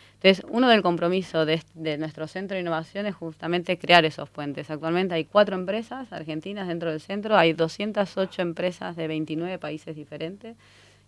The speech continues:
Y realmente siempre los animamos porque yo creo en el, en, en el talento que tene-, en el talento humano y creo que Argentina sigue siendo un exportador de talento.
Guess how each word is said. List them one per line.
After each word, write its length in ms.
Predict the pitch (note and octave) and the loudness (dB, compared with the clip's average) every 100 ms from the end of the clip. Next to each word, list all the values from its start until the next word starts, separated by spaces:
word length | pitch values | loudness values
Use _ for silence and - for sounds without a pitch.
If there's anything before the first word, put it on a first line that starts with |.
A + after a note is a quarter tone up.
| - | 4
Y 540 | G3+ F#3+ F3+ F3 F3 | 10 12 12 10 8
realmente 380 | F#3 F#3 G#3+ A3 | 8 8 8 6
siempre 320 | - G#3 A3 | 4 0 4
los 120 | G3+ F#3 | 2 2
animamos 520 | F3 E3 F#3 A3 G#3+ | 0 2 2 2 -2
porque 580 | E3+ D#3 - D#3+ D3+ D3+ _ _ | -2 -4 0 2 2 -2 _ _
yo 180 | F3+ F3 | 0 2
creo 420 | - G3 G#3+ A3 | 6 8 10 10
en 100 | F3+ | 8
el, 500 | D#3+ D3+ D3 D3 - - | 2 0 -2 -8 -12 -6
en, 160 | E3 | -4
en 140 | - E3+ | 2 4
el 120 | E3+ | 4
talento 640 | E3+ F3+ A3+ B3 C4 C4 - | 6 6 6 4 2 0 -2
que 100 | D#3 | -4
tene-, 360 | D#3 E3 E3+ | 0 0 0
en 120 | E3+ | 0
el 100 | E3 | 0
talento 340 | D#3+ F3 G#3 G3 | 0 0 0 -4
humano 320 | F3+ G3 A3 | -2 0 -2
y 60 | F#3+ | -2
creo 180 | E3 | -4
que 80 | D#3 | -6
Argentina 500 | D3 D#3 D3+ E3+ F3 | -8 -8 -8 -2 -2
sigue 260 | E3+ E3 D#3 | 0 -2 -2
siendo 220 | E3 D#3+ | -2 -4
un 80 | D3+ | -4
exportador 580 | D3+ - C#3 D3 D3 D3 | -6 -10 -10 -6 -6 -6
de 80 | |
talento. 400 | C#3+ C#3+ C#3+ C#3 | -10 -12 -12 -16